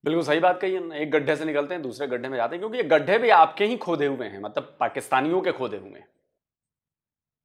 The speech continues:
पाकिस्तानियों से बस बड़ी-बड़ी बातें करवा लो, हवा में बातें करवा लो, that's it।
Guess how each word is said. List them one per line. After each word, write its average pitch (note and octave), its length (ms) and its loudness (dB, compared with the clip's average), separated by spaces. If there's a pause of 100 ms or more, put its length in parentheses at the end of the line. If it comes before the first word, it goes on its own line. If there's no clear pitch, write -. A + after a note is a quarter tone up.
(300)
पाकिस्तानियों A#2+ 400 -4
से D#3+ 80 -8
बस D#3+ 140 -2
बड़ी-बड़ी D3+ 360 -2
बातें B2 300 0
करवा G#2 240 -6
लो, B2+ 120 -4
हवा G#2+ 240 -8
में A2 100 -12
बातें G2+ 240 -12
करवा G2 240 -20
लो, - 100 -20
that's G2 260 -12
it। - 220 -20